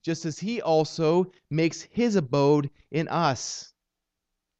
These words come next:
He says if we, if we wish to stress the remain aspect of this term, we might translate meno as to make our permanent home. So abi-, to abide in Christ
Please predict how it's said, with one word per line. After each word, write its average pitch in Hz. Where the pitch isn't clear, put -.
He -
says 156
if 160
we, 180
if 160
we 180
wish 185
to 180
stress 202
the 175
remain 180
aspect 147
of 135
this 131
term, 143
we 151
might 185
translate 165
meno 151
as 147
to 170
make 175
our 143
permanent 175
home. 131
So 185
abi-, 175
to 180
abide 175
in 214
Christ 156